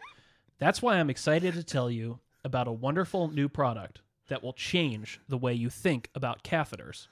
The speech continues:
forever. Introducing the Foley Foley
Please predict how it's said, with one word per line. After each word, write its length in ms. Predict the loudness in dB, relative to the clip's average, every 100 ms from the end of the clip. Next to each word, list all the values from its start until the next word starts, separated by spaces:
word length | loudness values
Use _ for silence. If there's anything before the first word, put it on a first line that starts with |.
| _ _
forever. 500 | 2 2 2 -6 -20 _ _ _ _ _ _
Introducing 760 | 4 4 6 4 4 2 0 -2 _ _ _ -8
the 100 | -8
Foley 640 | -4 8 8 10 6 4 -2
Foley 720 | -12 4 6 6 4 0